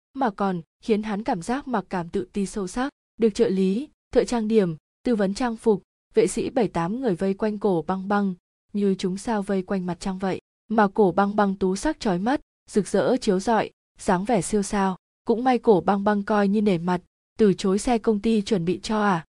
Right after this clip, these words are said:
ngồi vào xe Audi của Ngô Lương Chí. Trong xe tràn đầy mùi thơm mê người, bầu không khí lại có vẻ khá ngột ngạt, cảm giác xa lạ vì chia cách, địa vị hoán đổi, khiến hai người trong thời gian ngắn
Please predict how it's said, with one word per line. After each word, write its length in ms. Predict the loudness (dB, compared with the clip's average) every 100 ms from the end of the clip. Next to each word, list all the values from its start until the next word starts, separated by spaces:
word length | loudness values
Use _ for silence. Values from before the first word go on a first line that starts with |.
| _
ngồi 200 | -2 0
vào 140 | 2 -2
xe 160 | -2
Audi 300 | -2 0 0
của 160 | 0 -2
Ngô 180 | -2 0
Lương 180 | 0 0
Chí. 300 | 0 -2 -4 _ _
Trong 200 | -4 -2
xe 240 | 0 2 2
tràn 220 | 2 0
đầy 140 | 2
mùi 220 | 0 0 0
thơm 260 | 0 0
mê 160 | 2 2
người, 340 | 2 0 0 -4 _ _ 0
bầu 140 | 2
không 200 | 2 0
khí 220 | 0 0
lại 200 | 2 0
có 120 | -2
vẻ 160 | 0 0
khá 240 | 0 -4
ngột 260 | -2 -4 -2
ngạt, 200 | -2 -2 -6 _ -4
cảm 160 | -4
giác 200 | -2 -6
xa 240 | -4 -2 -2
lạ 300 | 0 -2 -4
vì 140 | -6 -6
chia 240 | -2 -2
cách, 220 | 0 -4 -6 _ _
địa 140 | -2 0
vị 140 | 0
hoán 280 | -4 -6 -2
đổi, 280 | 2 2 0 _ _ _
khiến 260 | 0 0 0
hai 180 | -4
người 220 | -2 -2 -2
trong 180 | -4
thời 120 | -4 -4
gian 240 | -4 -4
ngắn 280 | -2 -4